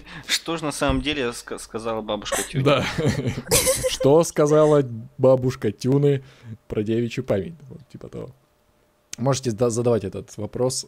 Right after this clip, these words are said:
Speaker 2: Гуглу, он вам ответит. Хоть как-то, но ответит. В общем, что хочу спросить. Ребят, подскажите нам, пожалуйста, в комментариях, и я надеюсь, комментарии будут достаточно адекватными, чтобы я мог себе позволить прочитать их все,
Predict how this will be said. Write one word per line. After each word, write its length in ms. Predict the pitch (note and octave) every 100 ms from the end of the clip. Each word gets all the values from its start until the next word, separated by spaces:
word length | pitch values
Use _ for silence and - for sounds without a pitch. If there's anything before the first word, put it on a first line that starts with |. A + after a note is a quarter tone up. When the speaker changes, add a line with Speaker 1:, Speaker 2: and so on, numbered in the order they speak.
| -
Speaker 2:
Гуглу, 420 | G#2 A2+ G#2 G#2+ -
он 160 | A#2 G2
вам 160 | G2 G2
ответит. 400 | G2 F#2+ - _ -
Хоть 160 | B2
как-то, 300 | - G3+ -
но 120 | A2+ B2+
ответит. 340 | A2 F#2 - _ - - - - -
В 40 |
общем, 200 | C#3+ F#3
что 200 | - A#3+
хочу 280 | G3+ F#3+ A3
спросить. 520 | - F3+ - C#3 - -
Ребят, 420 | B2+ E3+ C3 - - - - -
подскажите 500 | C3 - F#3+ B3+ G#3+
нам, 160 | F3+ E3+
пожалуйста, 460 | C#3+ D3 D3 -
в 40 | G#2
комментариях, 760 | A#2+ A#2 A2+ E3 C3+ G2 - -
и 80 | A#2
я 260 | G#2 A2 B2+
надеюсь, 480 | B2 D3 C#3 A#2
комментарии 500 | - B2+ C3+ D3+ C#3 B2
будут 280 | C3 B2
достаточно 600 | A#2 B2 C#3+ B2+ A2+ A#2+
адекватными, 520 | A2+ A#2+ C#3+ A#2+ A2+ G2+
чтобы 320 | - A2+ A#2
я 140 | A2+ -
мог 240 | C#3 C3 -
себе 220 | A#2+ B2+
позволить 460 | C3+ C3 C3 A2 -
прочитать 440 | A#2 B2+ B2+ A2+
их 120 | G#2
все, 260 | - F#3+